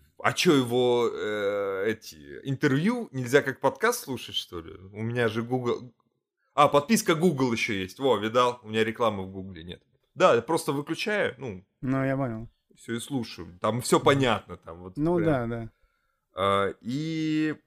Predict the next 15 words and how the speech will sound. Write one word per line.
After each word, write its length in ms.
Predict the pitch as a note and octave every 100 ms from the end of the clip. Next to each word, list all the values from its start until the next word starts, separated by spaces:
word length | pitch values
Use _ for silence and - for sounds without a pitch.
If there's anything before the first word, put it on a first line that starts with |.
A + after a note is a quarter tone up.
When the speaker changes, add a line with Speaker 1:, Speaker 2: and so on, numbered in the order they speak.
| _
Speaker 1:
посмотрел 600 | B2 - A#2 C3 E3 F#3 _ _ - G#2
сюжет 480 | - A2 C3 C#3 _
про, 460 | - A2 A#2 A2+ - _ _ _ _ _ _ _ _ _ _ _
а, 340 | G#2 F#2+ F2 F2
фотографа, 500 | A2 A#2+ C#3 C3 -
который 260 | F#2 G2+ G2+
снимает 520 | - G2 G#2 A2 G2+
нашу 240 | G2+ G2 G2+
глубинку. 640 | G#2+ G#2+ A2 G2 - -
Вот 320 | - - - _
какая 360 | G2 A2+ G2+
она 120 | G2 G2+
есть, 340 | G#2 F#2+ -
знаешь, 240 | G2 G2+ -
там, 160 | E2